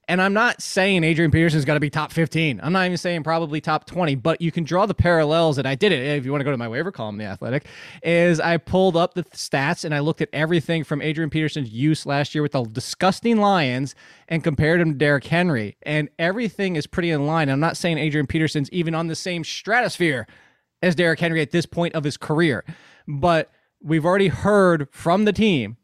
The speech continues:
they are not changing their game plan. Yes, they probably pass a little bit more, but Adrian Peterson is going to fill the Derrick Henry role, and what the Derrick Henry role is, he's not that used in the passing game.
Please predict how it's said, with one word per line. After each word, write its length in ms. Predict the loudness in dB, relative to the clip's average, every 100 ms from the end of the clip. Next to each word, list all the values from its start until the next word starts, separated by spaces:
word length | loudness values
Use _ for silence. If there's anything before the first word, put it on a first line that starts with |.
| -4
they 140 | 0
are 100 | 2
not 180 | 0 -2
changing 420 | -2 0 0 2
their 120 | 0
game 260 | 2 2 0
plan. 280 | 0 -2 0
Yes, 200 | 0 0
they 80 | -2
probably 220 | -2 -2
pass 200 | -4 -4
a 60 |
little 580 | -6 -6 -4 2 4 4
bit 160 | 4 2
more, 400 | 0 0 0 -2 -8 -20 -20 _
but 100 | -2
Adrian 320 | 0 2 0
Peterson 340 | 0 0 0 -2
is 100 | -2
going 300 | 0 0 0
to 120 | -4
fill 240 | -4 -2
the 80 | -2
Derrick 260 | 0 -2 -2
Henry 240 | -4 -4
role, 360 | 0 2 2 0
and 180 | -4 -4
what 120 | -6
the 60 | -6
Derrick 220 | -6 -4
Henry 200 | -4 -4
role 240 | 2 2 4
is, 100 | 0
he's 180 | -4 0
not 260 | 0 2
that 200 | -2 -2
used 300 | -2 -4 -4
in 60 | -4
the 60 |
passing 400 | -2 0 0 -2
game. 280 | -4 -4 -6